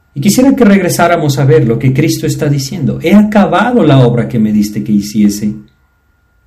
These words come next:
Y no podría decir, "Señor, ¿cómo que has acabado la obra? Si estos once hombres que te rodean no tienen ni siquiera claro que tú vas a resucitar.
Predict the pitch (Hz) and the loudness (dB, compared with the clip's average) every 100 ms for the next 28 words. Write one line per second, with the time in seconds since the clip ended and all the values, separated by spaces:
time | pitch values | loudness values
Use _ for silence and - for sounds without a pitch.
0 | _ - 117 - 113 117 120 113 - - | _ -4 -2 0 0 2 2 0 -4 -6
1 | 175 131 - - 104 107 123 135 - - | -4 -4 -6 -8 -4 0 0 0 -6 -14
2 | _ _ _ _ - 220 208 139 131 120 | _ _ _ _ -4 2 2 2 0 -2
3 | 104 107 101 98 95 92 90 95 104 _ | -4 -4 -4 -4 -6 -8 -10 -12 -18 _
4 | _ _ _ _ _ _ - 220 208 240 | _ _ _ _ _ _ -2 2 4 4
5 | 214 226 208 175 170 196 185 151 - 139 | 4 4 4 4 2 2 0 0 0 -2
6 | 147 127 127 139 156 139 151 160 170 165 | 0 0 2 2 4 2 2 -2 -4 -4
7 | 160 147 160 - 247 285 - 240 269 254 | -2 -2 -4 -2 0 0 0 0 2 2
8 | - 139 143 127 120 110 110 107 98 101 | 2 0 2 2 2 -2 -2 -4 -4 -4
9 | 90 82 - | -6 -10 -14